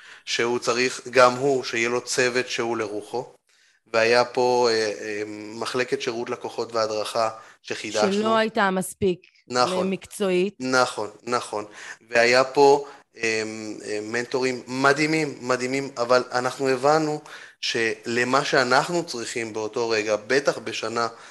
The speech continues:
Speaker 1: שהיינו צריכים לצאת מהמשבר של הקורונה, היינו צריכים שרמת הניהול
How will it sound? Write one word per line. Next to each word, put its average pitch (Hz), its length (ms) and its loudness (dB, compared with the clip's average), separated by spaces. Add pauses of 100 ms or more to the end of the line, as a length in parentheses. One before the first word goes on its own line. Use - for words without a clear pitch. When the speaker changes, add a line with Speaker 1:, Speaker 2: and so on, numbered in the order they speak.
(220)
Speaker 1:
שהיינו 120 300 -2
צריכים 131 300 -4
לצאת 123 460 0
מהמשבר 117 480 -4
של 113 140 -6
הקורונה, 107 360 -6 (360)
היינו 127 200 -2
צריכים 139 400 -4 (300)
שרמת 117 1000 -2
הניהול 135 640 2